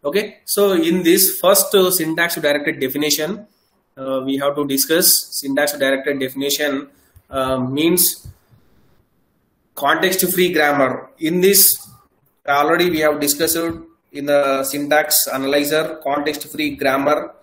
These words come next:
Grammar is going to be there. Then one input string, uh, uh, string is given to verify, uh, with the grammar whether it is accepted or not. That can be decided by the parser.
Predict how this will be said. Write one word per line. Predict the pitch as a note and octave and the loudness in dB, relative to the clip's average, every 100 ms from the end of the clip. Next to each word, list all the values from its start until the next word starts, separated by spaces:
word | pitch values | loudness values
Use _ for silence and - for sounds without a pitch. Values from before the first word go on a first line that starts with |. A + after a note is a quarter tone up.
| _ _ | _ _
Grammar | C3 B2+ C#3+ | -4 -2 0
is | D3 C#3+ | 0 -2
going | D3 C#3+ | -2 -2
to | C#3 | -4
be | C#3+ | -2
there. | C#3+ D3+ E3+ - _ _ - | 2 2 0 -8 _ _ -4
Then | C#3+ C#3 | -2 0
one | C#3 C#3 C3 B2+ | 0 0 -2 -2
input | C3 C3+ D3+ | -4 -4 -4
string, | D3 D3 C#3+ | -4 -2 0
uh, | C#3 C3 - - _ _ _ | 2 0 -6 -12 _ _ _
uh, | C3+ C3 | -8 -6
string | - D#3+ | -4 -4
is | D#3 D3 | -2 -2
given | C#3 C#3+ E3 G3 - - _ _ - | 0 2 2 0 -4 -14 _ _ -6
to | D3 | -2
verify, | C#3 C#3 D3 D#3+ E3 E3 - - _ _ - | 2 2 2 2 2 2 -4 -16 _ _ -6
uh, | C3+ C3+ C3+ B2+ | 0 2 2 0
with | C#3+ | 2
the | C#3+ | 2
grammar | C3 C3 C3+ D3 D#3+ | 4 2 4 2 2
whether | C#3 C3+ C3+ | 0 0 0
it | C#3 | -2
is | C#3 | 0
accepted | C3 C3 - C#3+ D3 | 0 0 -2 -2 0
or | C#3 C3 | 0 0
not. | C3 D#3 - - | 0 0 -2 -4
That | C3 - | -4 -2
can | C#3 | -4
be | C3+ | -4
decided | C3+ C#3 C#3 C3 | -4 -2 -2 0
by | C3+ | 0
the | B2+ | 0
parser. | B2 A#2+ B2+ D#3 D#3+ - | -2 -4 -2 2 0 -2